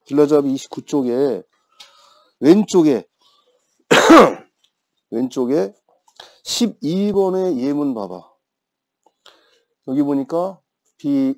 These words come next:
it 왼쪽, 왼쪽 십이 번의 세 번째 예문 보니까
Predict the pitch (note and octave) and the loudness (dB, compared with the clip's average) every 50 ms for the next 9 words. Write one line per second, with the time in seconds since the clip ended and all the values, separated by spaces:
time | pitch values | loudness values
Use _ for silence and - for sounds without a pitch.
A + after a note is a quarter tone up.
0 | _ _ D3 D3+ F3+ F3 _ _ _ _ _ _ _ _ _ _ _ _ _ _ | _ _ -4 -4 -4 -4 _ _ _ _ _ _ _ _ _ _ _ _ _ _
1 | _ _ _ _ _ _ _ _ _ _ _ _ _ _ _ _ _ _ _ _ | _ _ _ _ _ _ _ _ _ _ _ _ _ _ _ _ _ _ _ _
2 | _ _ _ _ - B2 C3 C3+ B2+ - - D3 D3+ D3+ D3+ _ _ _ _ _ | _ _ _ _ -8 -6 -4 -4 -4 -2 -2 -2 -2 -2 _ _ _ _ _ _
3 | _ _ _ _ _ _ _ _ _ _ _ _ _ _ _ _ _ _ _ _ | _ _ _ _ _ _ _ _ _ _ _ _ _ _ _ _ _ _ _ _
4 | _ - A#2 A#2 A2 - A#2 A2+ C#3 D#3+ _ _ _ _ _ _ _ _ _ - | _ -14 -12 -12 -12 -10 -10 -10 -10 -12 _ _ _ _ _ _ _ _ _ -18
5 | - - - G#3+ F#3 G3 F#3+ E3+ E3 C#3+ B2+ B2 C#3 F3+ G#3+ - _ _ _ _ | -16 -10 -8 -6 -6 -4 0 0 0 0 0 -2 -4 -6 -8 -14 _ _ _ _
6 | _ _ _ _ _ _ - _ _ _ - - E3 D#3+ E3 D#3+ E3+ E3+ E3 E3 | _ _ _ _ _ _ -20 _ _ _ -14 -8 -4 -4 -2 -2 -2 -4 -4 -6
7 | - D#3+ D#3 C#3+ A#2 A2+ A#2+ B2 B2+ B2+ C3 E3+ G#3+ G3 - _ _ _ _ _ | -6 -6 -6 -4 -4 -6 -6 -6 -6 -6 -8 -8 -10 -14 -20 _ _ _ _ _
8 | _ _ _ - B2 C3 A#2+ - A#2+ A#2 B2+ C3 G#2+ - - | _ _ _ -8 -8 -8 -6 -6 -4 -4 -2 -4 -4 -8 -12